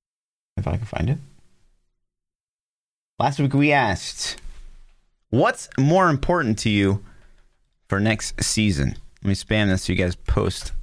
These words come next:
or vote at the last second. "What's more important to you next season?"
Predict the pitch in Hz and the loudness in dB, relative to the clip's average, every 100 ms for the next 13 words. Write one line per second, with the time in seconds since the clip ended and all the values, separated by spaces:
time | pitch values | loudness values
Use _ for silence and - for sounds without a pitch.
0 | - 90 95 82 90 87 98 - 107 87 | -4 -2 0 0 0 0 0 -2 -2 -2
1 | 76 - - - - - 156 190 196 175 | -4 -6 -8 -8 -6 -4 0 4 4 2
2 | 175 170 143 147 139 120 120 - 101 67 | 0 -2 0 2 4 2 0 0 0 0